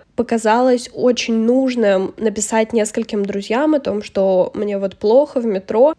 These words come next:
чтобы они знали, что со мной случилось и где меня можно найти. Сейчас записываю это с улыбкой, но на тот момент это было ужасно пугающе, да и в принципе улыбка — это такая защитная реакция.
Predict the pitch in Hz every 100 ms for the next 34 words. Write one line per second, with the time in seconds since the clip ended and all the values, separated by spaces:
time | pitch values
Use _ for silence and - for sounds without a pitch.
0 | _ - - 240 247 254 247 240 247 269
1 | 254 214 - - - 233 240 233 226 220
2 | 226 269 302 285 - 208 208 226 233 220
3 | 208 214 214 220 208 214 - - - -
4 | _ - 233 233 233 226 233 233 - 226
5 | 226 226 - 233 277 294 - 247 208 208
6 | 214 220 220 220 220 220 214 226 247 220
7 | 202 208 220 220 214 214 214 190 - 180
8 | - 190 190 254 302 254 - 196 196 226
9 | - 220 240 214 - 190 180 208 226 -
10 | 208 190 185 190 185 202 208 220 220 208
11 | 202 196 190 - - 92